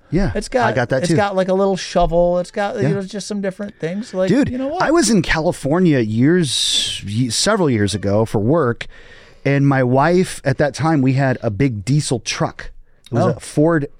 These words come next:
Speaker 1: We,
Speaker 2: Oh,
Speaker 1: the
Speaker 2: you had
Speaker 1: Excursion.
Speaker 2: that. Yeah, yeah, yeah. When I first
Speaker 1: Seven three
Speaker 2: met you,
Speaker 1: diesel.
Speaker 2: you guys had that.
Speaker 1: Big old truck, right? I mean, this thing's big.
Speaker 2: You guys had, like, a, didn't you have, like, a rack or something on top,
Speaker 1: Yeah, this
Speaker 2: too?
Speaker 1: thing was
Speaker 2: It
Speaker 1: like,
Speaker 2: was
Speaker 1: we
Speaker 2: like
Speaker 1: could defeat Costco every time we went. It was,
Speaker 2: Yeah.
Speaker 1: it was monster big.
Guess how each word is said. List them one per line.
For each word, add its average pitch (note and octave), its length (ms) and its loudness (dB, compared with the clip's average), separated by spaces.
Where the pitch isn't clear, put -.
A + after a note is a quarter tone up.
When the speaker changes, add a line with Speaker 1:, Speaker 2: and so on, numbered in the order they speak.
Speaker 1:
We, C#3+ 120 -10
Speaker 2:
Oh, D#3+ 360 2
Speaker 1:
the D3 60 0
Speaker 2:
you D#3+ 40 0
had D3+ 80 0
Speaker 1:
Excursion. - 500 0
Speaker 2:
that. F4 220 0
Yeah, F4 160 0
yeah, - 20 -2
yeah. G4 140 0
When - 40 2
I A4 120 2
first G#3+ 120 0
Speaker 1:
Seven A#3+ 360 2
three G3 160 2
Speaker 2:
met G3+ 180 0
you, F#3 140 2
Speaker 1:
diesel. D#3 220 2
Speaker 2:
you E3 40 0
guys D#3 240 0
had D#3+ 200 0
that. A2+ 440 -2
Speaker 1:
Big E3+ 280 2
old G2+ 280 -2
truck, - 380 -6
right? F2+ 340 -4
I G#2+ 60 0
mean, A2 140 4
this B2+ 180 0
thing's A#2 400 -2
big. G3+ 220 -2
Speaker 2:
You A3 40 -2
guys A#3 200 0
had, F#3+ 160 2
like, D#3+ 160 2
a, C3+ 120 -2
didn't F#3+ 360 -6
you C#4 60 2
have, B3+ 120 0
like, G#3 160 2
a D3 80 0
rack E3+ 500 -2
or G3 60 -2
something G3+ 320 -4
on E3 140 -2
top, C#3 200 -2
Speaker 1:
Yeah, C3+ 200 0
this E3 240 2
Speaker 2:
too? A3 80 2
Speaker 1:
thing D3 180 2
was A#2 220 2
Speaker 2:
It - 20 0
Speaker 1:
like, A#3 80 2
Speaker 2:
was F#3+ 100 0
Speaker 1:
we D#3 100 4
Speaker 2:
like C#3 100 2
Speaker 1:
could C3+ 100 -2
defeat B2 340 0
Costco G#2 400 0
every F2+ 240 0
time E2+ 200 -2
we D#2+ 80 -10
went. D2 260 -14
It G#2+ 160 -6
was, D#3+ 160 0
Speaker 2:
Yeah. D3 180 -2
Speaker 1:
it C3 120 0
was A2 160 0
monster F#2+ 400 0
big. E2 260 -6